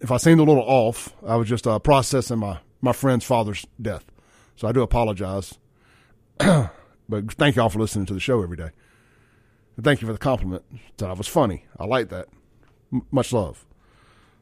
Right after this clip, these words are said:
But moral to the story, I,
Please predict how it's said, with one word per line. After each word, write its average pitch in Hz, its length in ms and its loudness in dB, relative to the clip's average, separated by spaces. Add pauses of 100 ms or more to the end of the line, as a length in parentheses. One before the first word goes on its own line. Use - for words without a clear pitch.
(420)
But 131 140 -4
moral 185 240 8
to 143 80 2
the 127 80 0
story, 117 460 2 (1500)
I, 135 160 2